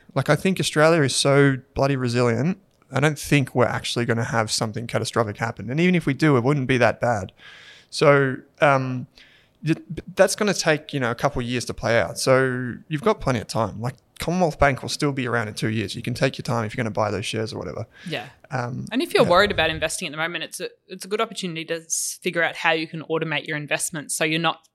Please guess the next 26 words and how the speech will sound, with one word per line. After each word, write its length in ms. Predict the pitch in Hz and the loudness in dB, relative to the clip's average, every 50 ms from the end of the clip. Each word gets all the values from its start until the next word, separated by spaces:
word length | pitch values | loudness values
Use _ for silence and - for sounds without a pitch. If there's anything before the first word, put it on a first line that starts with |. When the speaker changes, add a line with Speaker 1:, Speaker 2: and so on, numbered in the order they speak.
| _ _ - | _ _ -10
Speaker 2:
continuously 840 | - - 208 202 196 180 - 240 233 233 233 202 175 175 - 175 170 160 | -2 0 2 2 2 0 2 4 4 4 6 4 4 2 2 -2 -4 -4
thinking, 420 | - 170 175 - 170 156 151 151 _ - - _ _ _ - | -4 -6 -6 -6 -8 -10 -10 -12 _ -20 -20 _ _ _ -2
"Is 280 | - 220 202 170 - - | 0 0 0 0 -2 -4
today 260 | - 180 170 156 151 | -2 0 2 2 2
the 80 | 147 147 | 0 2
best 300 | 170 143 - - - - | 0 0 0 -2 -4 -2
di-, 220 | 160 143 135 - - _ - - | 0 0 -2 -4 -6 _ -12 -4
day 180 | - 165 151 147 | -2 0 0 0
to 100 | - 151 | -4 -6
buy 180 | - 135 135 135 | -6 -6 -4 -4
that 160 | 147 135 127 | -4 -4 -6
E 100 | 120 135 | -6 -8
T 180 | - - - | -8 -10 -8
F 300 | 98 - - - - _ _ | -8 -8 -10 -12 -20 _ _
or 160 | - 160 147 | -6 -6 -4
Speaker 1:
Mm. 40 | 143 135 | -4 -4
Speaker 2:
to 60 | 156 | -2
buy 180 | - 139 135 135 | -2 -2 0 0
that 180 | 139 - - | -2 -2 0
share?" 320 | - - 156 135 127 123 - _ _ - - _ _ - | 0 0 2 0 0 -4 -6 _ _ -20 -20 _ _ -6
Because 180 | - 185 208 - | 0 2 4 4
that 160 | 190 - - - | 4 4 4 0
adds 160 | 180 175 - | 0 0 0
a 60 | 151 | 0
lot 160 | 156 156 143 | 0 0 0
of 140 | 143 139 | -2 -4